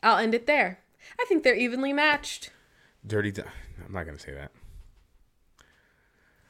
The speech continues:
Speaker 2: I'm not gonna say that.
Speaker 1: <sighs> Oh my
Speaker 2: Taekwon.
Speaker 1: God, Taekwon.
Speaker 2: Chill. Where's that Taekwon chill button?
Speaker 1: Hold on, let me see if I still have it. I don't have it.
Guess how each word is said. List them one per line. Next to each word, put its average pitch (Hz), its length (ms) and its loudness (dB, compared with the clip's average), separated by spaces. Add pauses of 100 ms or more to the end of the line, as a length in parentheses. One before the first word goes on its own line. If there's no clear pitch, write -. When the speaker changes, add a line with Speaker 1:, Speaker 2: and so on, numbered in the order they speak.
(420)
Speaker 2:
I'm 113 60 -10
not 90 160 -6
gonna 82 140 -8
say 78 180 -8
that. 80 260 -6 (160)
Speaker 1:
<sighs> - 60 -12 (540)
Oh - 40 -10
my 131 60 -8
Speaker 2:
Taekwon. 104 280 -8
Speaker 1:
God, 185 240 -8
Taekwon. - 880 -6
Speaker 2:
Chill. - 420 0
Where's 151 180 4
that 160 140 4
Taekwon 139 400 -2
chill 120 220 0
button? 82 320 -6 (880)
Speaker 1:
Hold 196 120 -4
on, 170 120 -2
let 175 80 -4
me 185 80 -4
see - 100 -12
if 208 80 -12
I - 80 -6
still - 220 -8
have 180 240 -8
it. - 160 -12 (3500)
I 185 40 0
don't 160 120 0
have 175 220 -2
it. 175 140 -2